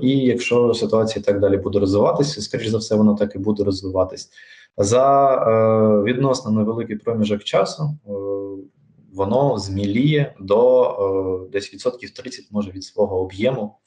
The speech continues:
і буде територія чимось схожим на ту територію, яка була, е, до побудування ще самої дамби.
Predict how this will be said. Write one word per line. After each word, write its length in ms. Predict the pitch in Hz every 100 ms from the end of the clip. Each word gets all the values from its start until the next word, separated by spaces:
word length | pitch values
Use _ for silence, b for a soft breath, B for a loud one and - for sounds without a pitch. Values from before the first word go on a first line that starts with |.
| B B B B
і 320 | - 120 127 120
буде 680 | 101 135 135 120 120 110 104 -
територія 420 | 117 107 127 127
чимось 300 | 107 113 110
схожим 420 | 104 - 120 113 107
на 100 | 101
ту 140 | 110
територію, 520 | 107 98 113 117 101
яка 260 | 95 95 101
була, 600 | 95 90 98 101 98 -
е, 280 | 92 90 85
до 200 | 92 104
побудування 680 | 101 95 95 92 92 90 87
ще 160 | - -
самої 360 | - 90 85
дамби. 420 | 90 147 151 131